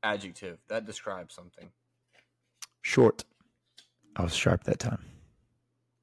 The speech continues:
Speaker 2: My grammar skills are on point.
Speaker 1: All right. The results are in. I'm gonna read it in real time as it spits it out. All right.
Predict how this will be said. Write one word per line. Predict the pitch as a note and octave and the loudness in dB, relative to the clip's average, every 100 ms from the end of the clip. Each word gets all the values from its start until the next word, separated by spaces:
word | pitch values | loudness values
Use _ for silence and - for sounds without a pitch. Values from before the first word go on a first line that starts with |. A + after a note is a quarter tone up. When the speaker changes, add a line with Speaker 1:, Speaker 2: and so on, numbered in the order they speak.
| _ | _
Speaker 2:
My | F2+ | -4
grammar | E2 E2+ E2+ E2 | 0 0 0 0
skills | - F#2 F2 | 4 4 4
are | |
on | F2+ | 2
point. | F2 G2 F#2 - _ _ _ _ _ _ A2 | 2 2 2 -2 _ _ _ _ _ _ 0
Speaker 1:
All | A2+ | 4
right. | C3+ B2 - - - | 4 2 -2 -16 -6
The | |
results | G2+ G#2 A#2+ B2 C#3 | -2 0 0 0 0
are | B2 | 0
in. | G#2+ F2+ - _ _ | 0 -4 -14 _ _
I'm | A2+ A#2 | -8 -2
gonna | A2+ | -2
read | A2 B2+ C3 | -2 -6 -6
it | A#2+ | -6
in | G#2+ | -6
real | G2+ B2 | -2 -2
time | A#2+ B2+ B2 | -2 -6 -6
as | G2+ F#2+ | -6 -10
it | |
spits | - - A2 - | -18 -12 -12 -8
it | A2 | -6
out. | F#2+ - - - _ _ _ _ _ _ _ _ _ _ _ _ _ _ _ C3 | -6 -10 -20 -20 _ _ _ _ _ _ _ _ _ _ _ _ _ _ _ -8
All | C#3 | -6
right. | C3 A2+ | -6 -10